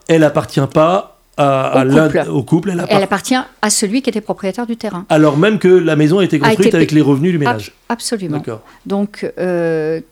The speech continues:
Speaker 2: quelquefois,
Speaker 1: Ballot.
Speaker 2: on est dans la perspective d'une transmission aux enfants, mais pas toujours.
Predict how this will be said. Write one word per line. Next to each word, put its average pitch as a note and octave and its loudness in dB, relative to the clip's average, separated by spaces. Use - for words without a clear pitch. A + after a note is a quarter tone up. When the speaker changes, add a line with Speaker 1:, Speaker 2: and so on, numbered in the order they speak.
Speaker 2:
quelquefois, G3 -4
Speaker 1:
Ballot. C#4+ 2
Speaker 2:
on A3 2
est A#3 2
dans F#3 -8
la F3 -8
perspective F#3+ -10
d'une F3+ -8
transmission F3 -12
aux E3+ -14
enfants, C4 -8
mais C#4+ -2
pas G#3 -8
toujours. G#3+ -10